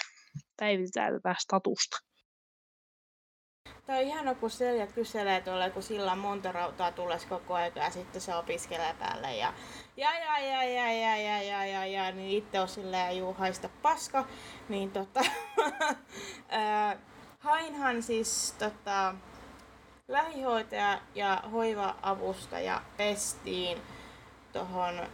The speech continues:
Speaker 2: oppisopimukseen. Olin siellä sitten yhteishaussa ja sitten se oli toukokuussa se yhteishaku. Tai ei yhteishaku, siis soveltavuuskoe. Mikä,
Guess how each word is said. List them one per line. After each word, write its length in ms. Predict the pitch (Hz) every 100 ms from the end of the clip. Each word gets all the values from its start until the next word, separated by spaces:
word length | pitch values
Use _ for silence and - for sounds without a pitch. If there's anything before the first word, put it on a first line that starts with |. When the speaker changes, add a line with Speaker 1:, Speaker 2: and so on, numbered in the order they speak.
| - -
Speaker 2:
oppisopimukseen. 1400 | 196 - 202 196 180 - 190 196 - - 294 320 320 -
Olin 300 | 247 254 233
siellä 380 | 247 220 202
sitten 520 | 202 196 190 - 180 - -
yhteishaussa 1400 | 269 370 - - 240 220 - 233 208 196 202 - - 196 196 - - - - -
ja 460 | - 190 185 180 165 -
sitten 920 | - - 196 190 - - 190 185 185 185 - - - - - -
se 100 | 202
oli 100 | 190
toukokuussa 640 | 190 185 185 - - 202
se 60 | -
yhteishaku. 720 | 190 196 - 240 285 277 370 - - - - - - - - - - -
Tai 120 | 165
ei 120 | 185
yhteishaku, 460 | 185 - - - -
siis 260 | 196 190 - - - - - - - -
soveltavuuskoe. 920 | - 226 190 170 175 160 - - 190
Mikä, 520 | 214 240 277 - 240